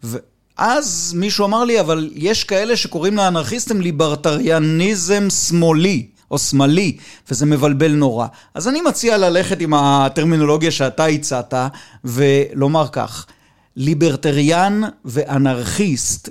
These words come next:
שניהם שונאים שנאת נפש את המדינה. תן להם לדבר בגנות המדינה,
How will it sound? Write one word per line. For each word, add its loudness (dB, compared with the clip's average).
שניהם 0
שונאים 2
שנאת -2
נפש -4
את -8
המדינה. 2
תן 2
להם 2
לדבר 2
בגנות 0
המדינה, 2